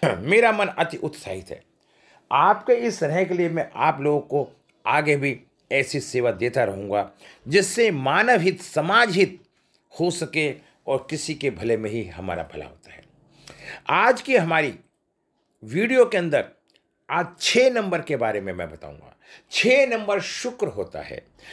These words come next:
यदि मोबाइल के अंदर हम छः नंबर रखते हैं तो उसके क्या फ़ायदे होते हैं, क्या नुकसान होते हैं, इनके बारे में मैं आज विस्तार से वर्णन करूंगा। दोस्तों, मैं आपको ये भी बताऊंगा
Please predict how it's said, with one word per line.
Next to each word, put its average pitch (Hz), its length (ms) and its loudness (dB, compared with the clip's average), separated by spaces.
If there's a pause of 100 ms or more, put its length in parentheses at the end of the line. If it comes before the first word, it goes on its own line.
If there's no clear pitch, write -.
(160)
यदि 196 320 4
मोबाइल 202 500 2
के 220 160 -2
अंदर 185 320 2
हम 220 220 -2
छः 285 360 4
नंबर 208 260 -2
रखते 165 280 -8
हैं 151 340 -4 (140)
तो 175 60 -6
उसके 175 340 -2
क्या 175 300 0
फ़ायदे 143 300 2
होते 143 300 -2
हैं, 139 140 0 (160)
क्या 180 180 4
नुकसान 131 380 -4
होते 123 240 -8
हैं, 120 280 -6 (280)
इनके 165 260 -2
बारे 117 300 0
में 113 160 -4
मैं 107 200 -4
आज 98 160 -6
विस्तार 87 360 -8
से - 160 -10
वर्णन 117 720 -6
करूंगा। 135 340 2 (1040)
दोस्तों, 127 600 0 (440)
मैं 214 220 2
आपको 180 520 2
ये 175 360 6
भी 254 100 -4
बताऊंगा 170 460 2